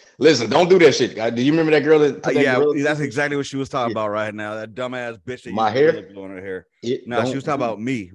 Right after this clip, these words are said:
Speaker 2: working on my edges.
Speaker 1: Yeah.
Speaker 2: Hey, can you close that door, please?
Speaker 1: Thank you. We're
Speaker 2: Thank
Speaker 1: gonna name
Speaker 2: you.
Speaker 1: our first child after you.
Speaker 2: <laughs> But no, nah, like, you know, so you were saying, uh, we'd still be losing people left and right. Do you
Speaker 1: Yeah.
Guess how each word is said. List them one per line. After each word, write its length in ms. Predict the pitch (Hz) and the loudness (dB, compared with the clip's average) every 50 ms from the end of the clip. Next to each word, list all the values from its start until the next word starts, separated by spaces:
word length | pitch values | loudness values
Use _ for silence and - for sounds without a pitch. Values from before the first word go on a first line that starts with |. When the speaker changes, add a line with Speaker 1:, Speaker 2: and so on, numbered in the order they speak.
| - | -12
Speaker 2:
working 260 | 104 110 107 - 110 110 | -10 -10 -10 -8 -10 -10
on 80 | 107 | -8
my 180 | 104 98 98 101 | -6 -6 -6 -6
edges. 420 | 107 104 95 85 101 107 95 - _ _ _ _ _ | -6 -8 -8 -10 -14 -18 -20 -20 _ _ _ _ _
Speaker 1:
Yeah. 320 | - 135 120 113 107 87 71 - - - _ _ _ _ _ _ | -4 0 0 0 0 0 -4 -8 -16 -20 _ _ _ _ _ _
Speaker 2:
Hey, 140 | 170 180 170 | -6 -6 -6
can 160 | 175 175 170 | -6 -10 -12
you 60 | 185 | -10
close 240 | 180 214 233 226 214 | -6 -4 -4 -4 -2
that 160 | 220 214 185 | -4 -4 -4
door, 180 | 214 220 226 220 | -4 -6 -6 -6
please? 440 | 214 226 233 233 226 208 - _ _ _ _ _ _ _ _ _ _ | -6 -6 -6 -6 -10 -12 -16 _ _ _ _ _ _ _ _ _ _
Speaker 1:
Thank 240 | 120 117 110 90 92 | -6 -4 -4 -4 -8
you. 120 | 90 85 - - _ _ _ _ _ _ _ _ _ _ _ | -12 -14 -14 -20 _ _ _ _ _ _ _ _ _ _ _
We're 140 | 98 92 98 | -10 -6 -6
Speaker 2:
Thank 120 | 98 95 95 | -4 -4 -4
Speaker 1:
gonna 80 | 101 | -2
name 80 | - 151 | -2 -2
Speaker 2:
you. 60 | 147 | -4
Speaker 1:
our 60 | 139 - | -4 -8
first 300 | - 101 95 90 - _ | -8 -8 -10 -10 -12 _
child 180 | - 92 90 85 82 | -12 -10 -10 -8 -10
after 140 | 82 - 85 | -10 -12 -16
you. 100 | 85 82 _ _ _ _ _ _ _ _ _ _ _ _ | -18 -18 _ _ _ _ _ _ _ _ _ _ _ _
Speaker 2:
<laughs> 680 | 110 113 107 98 - - 147 131 - _ _ 135 127 117 - _ 143 139 - - 143 - _ - - - - - _ _ | -16 -14 -14 -14 -10 -10 -10 -12 -12 _ _ -6 -6 -6 -6 _ -10 -8 -8 -8 -10 -10 _ -18 -20 -20 -20 -20 _ _
But 140 | 147 135 - | -10 -8 -4
no, 300 | 160 190 170 113 95 95 | -4 -4 -4 -4 -6 -10
nah, 240 | 110 143 160 139 104 | -10 -12 -12 -10 -10
like, 280 | 92 95 95 95 - | -10 -10 -12 -12 -12
you 60 | 123 127 | -14 -12
know, 360 | 113 107 101 98 95 - _ _ _ _ _ | -10 -10 -10 -10 -12 -14 _ _ _ _ _
so 140 | - - 151 | -10 -6 -4
you 100 | 151 165 | -2 -2
were 80 | 165 | -4
saying, 380 | 151 - 165 139 110 90 82 - _ _ _ _ _ _ _ _ _ _ | -4 -4 -4 -4 -4 -4 -8 -14 _ _ _ _ _ _ _ _ _ _
uh, 280 | - 120 117 117 117 120 123 | -8 -6 -4 -2 -4 -4 -2
we'd 220 | 131 135 135 135 | -4 -4 -4 -6
still 240 | - - - 165 156 | -10 -8 -8 -8 -6
be 120 | 143 151 | -6 -6
losing 260 | 139 147 143 131 131 | -6 -6 -6 -8 -10
people 240 | 113 143 135 113 117 | -12 -14 -14 -12 -10
left 220 | 113 113 113 - - | -10 -10 -10 -10 -12
and 100 | 101 92 | -12 -10
right. 260 | 95 104 120 135 135 - _ _ 139 120 | -8 -6 -6 -6 -8 -10 _ _ -16 -14
Do 100 | - - | -4 -2
you 60 | - - | -2 -2
Speaker 1:
Yeah. 60 | - | -2